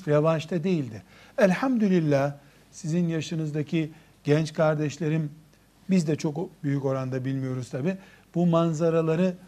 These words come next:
film olarak izleseniz bile,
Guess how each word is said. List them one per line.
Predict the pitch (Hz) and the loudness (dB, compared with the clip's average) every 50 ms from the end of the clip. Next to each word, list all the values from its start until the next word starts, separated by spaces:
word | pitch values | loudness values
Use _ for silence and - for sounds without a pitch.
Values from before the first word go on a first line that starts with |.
| - - - - _ _ _ _ | -20 -20 -20 -20 _ _ _ _
film | - - 175 190 202 202 | -2 0 2 2 2 2
olarak | 202 190 180 175 175 170 165 170 214 | 0 2 4 4 4 2 0 -2 -4
izleseniz | 196 151 139 151 160 147 156 - 185 180 180 175 147 139 135 | -6 -6 -4 -4 -4 -4 -4 -2 0 0 0 0 -2 -2 -2
bile, | 143 139 143 160 180 | 0 2 2 2 0